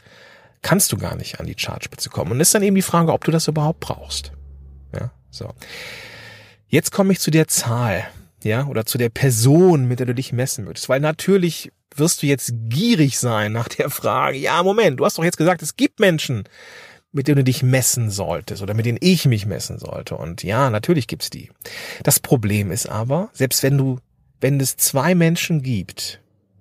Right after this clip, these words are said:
die beide einen Podcast haben zum Thema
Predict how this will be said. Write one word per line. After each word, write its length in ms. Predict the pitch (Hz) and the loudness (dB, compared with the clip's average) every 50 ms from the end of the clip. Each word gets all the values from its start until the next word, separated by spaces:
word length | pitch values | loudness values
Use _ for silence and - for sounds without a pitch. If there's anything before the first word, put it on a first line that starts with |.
| _ _ _ | _ _ _
die 640 | - 104 98 104 107 113 113 110 104 101 98 98 _ _ _ _ _ _ _ _ _ _ _ _ _ - | -14 -8 -4 -2 0 2 2 2 0 0 -2 -6 _ _ _ _ _ _ _ _ _ _ _ _ _ -12
beide 640 | 101 95 110 98 120 151 175 175 196 190 190 196 - | -4 -4 -2 0 2 2 4 4 4 4 2 2 0
einen 260 | - 143 160 170 170 | 0 0 0 0 -2
Podcast 720 | - - - 147 - - - 120 101 92 90 - - - | -4 -4 -6 -6 -6 -6 -6 -6 -4 -4 -6 -8 -10 -8
haben 240 | 92 85 82 87 - | -8 -8 -8 -10 -10
zum 220 | - 101 95 92 | -10 -10 -10 -10
Thema 560 | - - 104 98 98 98 95 92 87 90 - | -10 -8 -8 -6 -4 -4 -4 -4 -4 -6 -8